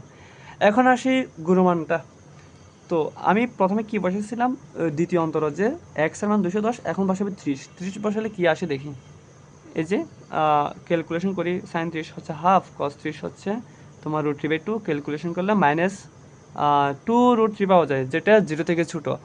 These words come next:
আর আমরা জানি জিরো থেকে ছোট আসলে, আহ, গুণমান পাওয়া যায়। আর যদি জিরো থেকে বড় আসে, তাহলে লঘুমান, যেটা আমরা ইতিমধ্যে বের করে ফেলেছি। তাহলে x is equal to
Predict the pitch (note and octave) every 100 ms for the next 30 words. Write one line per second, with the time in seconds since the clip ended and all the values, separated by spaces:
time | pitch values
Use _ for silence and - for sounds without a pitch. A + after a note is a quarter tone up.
0 | - D3+ D#3 F3 F#3 E3+ F#3 C#4+ - -
1 | - C#3 D3+ F3 G3 F#3 F#3+ G3 G3 F#3+
2 | G#3 B3 F#4 - - - - - - -
3 | - - C#3+ C#3 C#3 F3 F#3+ F3+ D#3+ C#3+
4 | C#3 C3 - - - - - - - -
5 | - D3 C#3 D3+ E3 C4+ - F3+ C#3+ E3
6 | F#3+ G#3 F#3+ F#3 F#3+ A#3 G#3 F3+ D#3+ C#3+
7 | D#3 A3+ C4 D#3 D#3 D#3+ E3 E3 D#3+ D#3
8 | F3 C#3+ D3 C#3+ C#3 C3 D3 C3+ - -
9 | - - - - - - - - A3 A#3+
10 | A3 A3 - F#3+ G3 G#3 G#3 G#3+